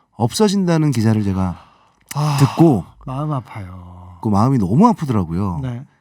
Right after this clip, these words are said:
Speaker 1: 왠지 이제 추억이 사라지는 느낌?
Speaker 2: 그렇죠.
Speaker 1: 향수가 사라지는 느낌. 또 그 걱정도 되는 게, 어? 낙원상가로 인해 칠십 년대, 팔십 년대 그룹 사운드 음악들이 발전을 하고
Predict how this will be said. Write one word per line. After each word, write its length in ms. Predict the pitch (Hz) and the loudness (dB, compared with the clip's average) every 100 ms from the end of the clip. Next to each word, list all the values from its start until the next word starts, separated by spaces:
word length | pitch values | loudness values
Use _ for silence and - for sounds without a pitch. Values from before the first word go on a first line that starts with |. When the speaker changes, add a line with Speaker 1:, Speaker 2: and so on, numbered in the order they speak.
| - | -2
Speaker 1:
왠지 240 | 120 139 | 2 2
이제 220 | 135 127 - - | 4 2 0 -10
추억이 360 | - 233 220 196 | -2 0 2 0
사라지는 500 | 185 180 151 135 107 | 2 2 2 2 2
느낌? 360 | 92 156 170 - | 0 -4 -6 -8
Speaker 2:
그렇죠. 540 | - 135 - 117 120 139 _ | -8 -8 -8 -14 -14 -18 _
Speaker 1:
향수가 360 | - 208 185 180 | 0 2 4 4
사라지는 400 | 156 151 127 113 | 4 4 4 2
느낌. 400 | 95 - 90 80 _ _ _ | 0 -4 -6 -8 _ _ _
또 80 | 214 | 2
그 80 | 190 | 2
걱정도 460 | - 123 214 202 156 | 2 2 4 4 4
되는 260 | 110 101 | 4 2
게, 340 | 110 135 76 - _ | 2 2 0 -6 _
어? 200 | 214 240 - | 2 2 -2
낙원상가로 840 | 107 110 143 233 214 208 190 185 170 | 0 2 4 4 4 4 4 4 4
인해 520 | 113 113 131 104 82 - | 4 4 4 2 -2 -10
칠십 260 | - 202 214 | -4 -2 2
년대, 220 | 208 180 | 4 4
팔십 300 | - 190 190 | 2 2 4
년대 520 | 180 165 143 139 120 - | 4 4 4 4 2 0
그룹 200 | 139 147 | 0 2
사운드 320 | 156 151 131 | 4 4 4
음악들이 960 | 123 123 117 _ _ - 120 131 87 71 _ _ _ _ _ _ - | 6 4 2 _ _ 0 4 6 4 -2 _ _ _ _ _ _ -4
발전을 500 | - 135 170 165 143 | 2 4 4 4 4
하고 420 | 139 139 113 | 4 2 0